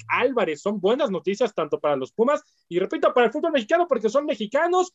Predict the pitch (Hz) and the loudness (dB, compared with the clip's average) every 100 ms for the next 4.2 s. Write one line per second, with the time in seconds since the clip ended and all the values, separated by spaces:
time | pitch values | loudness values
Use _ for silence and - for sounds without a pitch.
0 | _ - 208 202 180 226 269 294 220 247 | _ -8 -6 -2 -4 0 0 0 -2 -2
1 | 294 294 269 220 220 220 180 190 202 208 | -2 -4 -6 -6 -2 -2 -2 -6 -8 -4
2 | 196 185 160 151 147 143 185 170 - 165 | -2 0 -2 -2 -8 -4 -4 -4 -2 -2
3 | 151 208 220 220 _ _ 190 202 185 202 | 2 4 4 2 _ _ 2 2 4 2
4 | 214 | 2